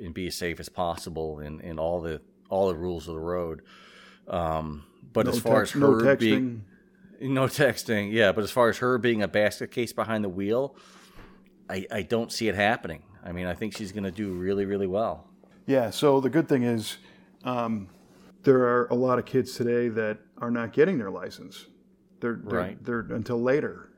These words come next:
Speaker 2: You know, they
Speaker 1: Uh-huh.
Speaker 2: don't feel the need because they can communicate with a text and they don't need to get away from home.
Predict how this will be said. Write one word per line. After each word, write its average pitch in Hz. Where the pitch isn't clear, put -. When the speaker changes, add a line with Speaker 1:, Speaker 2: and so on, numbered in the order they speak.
Speaker 2:
You 120
know, 107
they 107
Speaker 1:
Uh-huh. 110
Speaker 2:
don't 139
feel 135
the 117
need 147
because 113
they 117
can 110
communicate 123
with 107
a 104
text 113
and 110
they 113
don't 104
need 110
to 98
get 113
away 104
from 101
home. 104